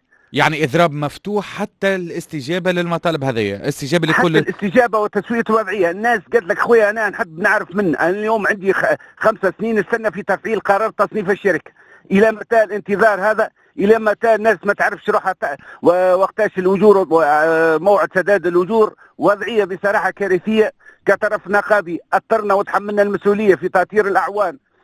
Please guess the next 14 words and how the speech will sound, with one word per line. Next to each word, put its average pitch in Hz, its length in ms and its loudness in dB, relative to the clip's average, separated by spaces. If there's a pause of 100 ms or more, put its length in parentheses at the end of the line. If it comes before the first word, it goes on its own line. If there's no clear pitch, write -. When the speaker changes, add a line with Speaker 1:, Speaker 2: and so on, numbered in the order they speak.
Speaker 2:
ولكن 208 420 0
إلى 202 240 2
متى 202 300 2
باش 175 220 -8
نقعدوا 185 360 0
هكا؟ 196 200 -2
راي 208 120 2
باش 180 160 -8
تخرج 170 320 -2
احنا، 175 220 -2
علينا 165 420 2
احنا 190 180 -6
السيطرة 170 400 -2
ك-، 160 260 0